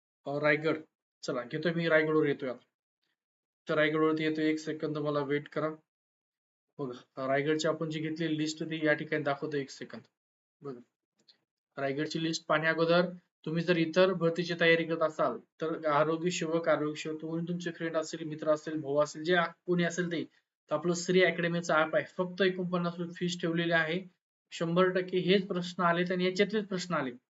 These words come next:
दहावीचं पाठ्यपुस्तक आहे, भाग एक, भाग दोन, त्याच्या बाहेरचा प्रश्न त्या ठिकाणी पोरांनो आलेला नाही.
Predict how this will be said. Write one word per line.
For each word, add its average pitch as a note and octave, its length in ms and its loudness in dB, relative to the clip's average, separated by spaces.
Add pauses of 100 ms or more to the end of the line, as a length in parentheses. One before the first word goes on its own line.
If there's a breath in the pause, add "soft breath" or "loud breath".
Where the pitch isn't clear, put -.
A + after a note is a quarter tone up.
(320)
दहावीचं E3 440 0
पाठ्यपुस्तक F3+ 680 -2
आहे, E3+ 100 0
भाग E3 320 2
एक, E3+ 220 -4
भाग F3 260 4
दोन, E3 180 2
त्याच्या D#3 260 -4
बाहेरचा D#3+ 360 2
प्रश्न E3 300 -10
त्या D#3+ 120 -6
ठिकाणी D#3 260 -8
पोरांनो D#3 380 -2 (500 loud breath)
आलेला E3+ 300 2
नाही. F3+ 160 0